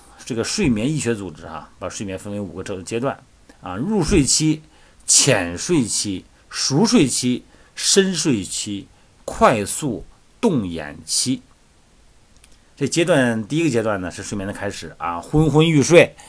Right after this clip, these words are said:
这个时候咱们大家这感觉都有哈。这一阶段呢，就是第一阶段。这个时候呢，这个脑波啊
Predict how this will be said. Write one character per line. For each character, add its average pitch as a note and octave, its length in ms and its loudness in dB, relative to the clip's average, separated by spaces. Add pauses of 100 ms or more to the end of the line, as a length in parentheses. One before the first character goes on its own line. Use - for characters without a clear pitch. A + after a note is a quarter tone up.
(500)
这 B2+ 140 0
个 A2 60 2
时 G#2+ 80 -4
候 A#2 40 -4
咱 G2+ 140 -2
们 A2+ 80 -2
大 A2 80 2
家 A2 100 2
这 A#2+ 140 0
感 F2+ 140 -4
觉 F#2 80 -6
都 G#2 160 0
有 F2 160 -2
哈。 D#2+ 240 -10 (1080)
这 F#3 160 6
一 C3+ 40 2
阶 D#3 140 8
段 D3 200 6
呢， G#2+ 260 0
就 A2 160 -6
是 G2+ 120 -8
第 G#2+ 160 -10
一 G#2 40 -8
阶 G#2 140 0
段。 G2+ 220 -6 (200)
这 F3+ 100 2
个 D3+ 60 4
时 A2 100 0
候 A#2+ 80 4
呢， G#2 160 0 (180)
这 A#2 80 -10
个 G#2+ 80 -4
脑 E2+ 220 -6
波 A#2 200 0
啊 F#2+ 240 0